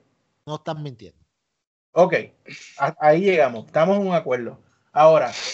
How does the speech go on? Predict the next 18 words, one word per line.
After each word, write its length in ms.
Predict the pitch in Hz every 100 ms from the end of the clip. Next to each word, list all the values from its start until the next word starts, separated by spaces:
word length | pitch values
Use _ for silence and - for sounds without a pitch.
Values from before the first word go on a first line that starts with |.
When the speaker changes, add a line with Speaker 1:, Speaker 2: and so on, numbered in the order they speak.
| - - _ -
Speaker 2:
no 100 | 170
puedo 260 | 196 208
negarme 500 | 214 214 214 220 190
y 140 | 180 165
reconocer 720 | 180 190 196 196 233 170 170 _ _ _ _ _
que 200 | 135 123
desde 200 | 120 123
que 140 | 120
llegó 260 | 120 120 143
F 160 | 170 -
T 140 | 233
R, 300 | 240 208 170 -
la 200 | 147 143
pare-, 280 | 139 156 -
la 220 | 160 160
división 440 | 160 160 156 226
estaba 360 | 277 - 220 233
levantada, 720 | 233 180 156 160 147 117 113